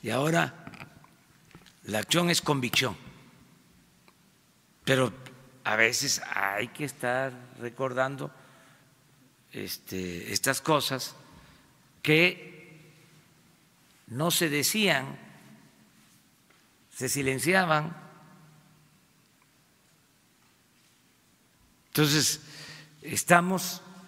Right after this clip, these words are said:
eh, levantando el gobierno para,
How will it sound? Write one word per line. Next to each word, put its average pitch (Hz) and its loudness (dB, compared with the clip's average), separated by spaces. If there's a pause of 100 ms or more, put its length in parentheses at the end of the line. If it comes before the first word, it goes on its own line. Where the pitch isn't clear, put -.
(520)
eh, 113 2
levantando 175 2 (2000)
el 98 -6
gobierno 156 2 (2250)
para, - 0